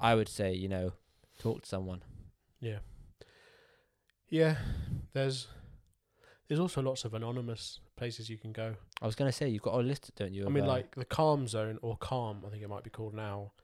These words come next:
Speaker 2: is an amazing one. The Samaritans, Young Minds, a lot of these places, if you Google, "Who do I talk to about my mental health?"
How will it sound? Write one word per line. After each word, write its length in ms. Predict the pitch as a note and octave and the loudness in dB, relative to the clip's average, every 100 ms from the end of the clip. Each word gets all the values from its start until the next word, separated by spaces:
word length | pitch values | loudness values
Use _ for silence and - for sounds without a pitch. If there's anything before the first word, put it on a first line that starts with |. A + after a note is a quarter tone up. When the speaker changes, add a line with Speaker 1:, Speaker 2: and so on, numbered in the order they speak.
| _ _ - - - | _ _ -20 -20 -2
Speaker 2:
is 220 | C#3 A#2 | 0 2
an 60 | A#2 | 0
amazing 440 | A#2 B2 A2 G#2+ | 0 0 0 -2
one. 360 | G#2 G#2 G2+ G#2 - | -4 -4 -6 -10 -12
The 80 | - | -6
Samaritans, 1080 | - C3 B2 B2 B2 - A#2+ A2+ A2+ A2 - - _ _ _ _ _ | -4 -2 0 2 2 0 -2 -2 -6 -6 -10 -12 _ _ _ _ _
Young 380 | B2+ B2 B2 B2 | 0 2 2 2
Minds, 800 | A#2 A#2 A#2 A2+ A2 A2+ - - _ _ _ - | 2 2 2 -2 -4 -4 -4 -6 _ _ _ -2
a 80 | |
lot 200 | B2 C#3 C3+ | 2 2 2
of 120 | - | 0
these 220 | B2+ A2+ | -4 -4
places, 500 | - A2+ A#2 - G2+ | -2 -2 -2 -4 -6
if 160 | G#2 - | -8 -6
you 120 | A2 | -4
Google, 640 | B2 A#2+ A#2+ G#2 G#2 G#2+ - _ _ - | 0 0 0 -4 -6 -10 -14 _ _ -8
"Who 140 | B2 | -6
do 140 | A#2 A2 | -4 -2
I 80 | G#2+ | -4
talk 300 | - A#2 - | -4 -6 -6
to 100 | G#2 | -6
about 200 | G#2 G2+ | -6 -4
my 80 | G2+ | -4
mental 300 | G#2 G2+ G2+ | -4 -6 -4
health?" 440 | G#2+ G2 - - | -4 -4 -10 -18